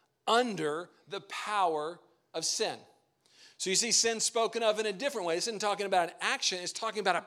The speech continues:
power that humanity is under.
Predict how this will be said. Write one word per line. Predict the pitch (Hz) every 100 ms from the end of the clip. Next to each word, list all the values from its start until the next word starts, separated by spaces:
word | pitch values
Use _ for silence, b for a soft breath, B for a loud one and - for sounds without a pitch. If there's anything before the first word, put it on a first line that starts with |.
| -
power | - - 240 254 220 156 143 233 - b b b b
that | 180 170
humanity | 180 196 190 180 185 180 185
is | 170
under. | 175 170 107